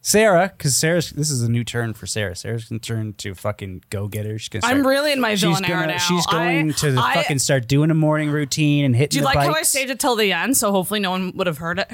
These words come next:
Speaker 2: <laughs>
Speaker 1: Yeah. <laughs> Hopefully they'll tuned out. 'Cause this episode was kind of a fucking shit show.
Speaker 2: And I, I hate saying that because people are gonna hear what I said just there and go, "But she was in an emotionally abusive relationship."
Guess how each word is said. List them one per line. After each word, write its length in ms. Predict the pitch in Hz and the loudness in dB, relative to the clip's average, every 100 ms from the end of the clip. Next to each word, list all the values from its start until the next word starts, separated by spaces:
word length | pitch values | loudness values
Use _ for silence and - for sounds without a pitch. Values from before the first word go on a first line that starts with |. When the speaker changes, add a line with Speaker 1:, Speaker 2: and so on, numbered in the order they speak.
| - 277 | -4 -2
Speaker 2:
<laughs> 200 | - - | 0 2
Speaker 1:
Yeah. 240 | 143 127 | 2 0
<laughs> 120 | - - 480 - - | -2 0 0 -2 -2
Hopefully 300 | - - 226 | -2 0 0
they'll 180 | 220 226 | 0 -2
tuned 380 | - 185 190 147 | 0 0 2 4
out. 260 | 151 147 - - - - - - - - | 2 0 -4 -18 -18 -20 -20 -20 -20 0
'Cause 180 | 233 180 | 0 2
this 200 | 381 294 | 2 2
episode 520 | 285 220 - 196 165 | 0 0 2 2 2
was 100 | 156 | 0
kind 240 | 180 175 | 0 0
of 80 | 135 | 0
a 60 | 110 | -2
fucking 340 | - - 110 | -4 -4 -4
shit 320 | - - 135 | -4 -2 -2
show. 160 | - 101 | -2 -4
Speaker 2:
And 160 | 90 98 - _ - - - | -4 -10 -14 _ -14 -12 -2
I, 440 | 370 330 370 311 339 | -2 0 0 2 4
I 20 | |
hate 320 | - 453 571 | 4 4 2
saying 300 | - 415 571 480 | 2 2 4 2
that 120 | 214 | 0
because 240 | 247 320 | 0 0
people 220 | - 349 | 0 2
are 160 | 381 381 | 2 2
gonna 160 | 392 403 | 0 -2
hear 180 | - 453 | 0 0
what 100 | 427 | 2
I 120 | 392 | 2
said 180 | - 453 | 2 2
just 200 | 480 466 | 0 -2
there 240 | 254 208 196 | 0 0 0
and 100 | 220 | -2
go, 200 | 226 208 - - - - - _ - | -4 -4 -14 -20 -20 -20 -20 _ -2
"But 140 | 330 | 0
she 160 | - 330 | 0 0
was 160 | 339 | -2
in 80 | 339 | -2
an 100 | 339 | 0
emotionally 440 | 320 320 339 370 | 2 2 0 -2
abusive 360 | 269 330 311 254 | -2 -2 -2 -4
relationship." 760 | 285 349 330 302 247 156 143 | -2 -2 -2 -4 -2 -2 -4